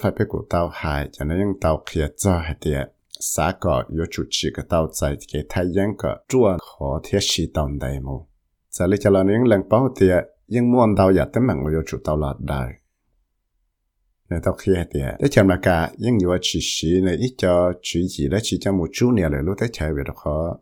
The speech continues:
American dân tàu thì lấy chỉ nhau vô tàu là bỏ bố chút số tụ năng Afghan cho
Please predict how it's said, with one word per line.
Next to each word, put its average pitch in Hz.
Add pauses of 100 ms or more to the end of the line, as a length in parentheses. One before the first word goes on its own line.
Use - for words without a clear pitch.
American 85
dân 98
tàu 90
thì 87 (380)
lấy 82
chỉ 76
nhau 90
vô 87
tàu 90
là 90 (120)
bỏ 82 (120)
bố 98
chút 92
số 90
tụ 85
năng 90
Afghan 80
cho 98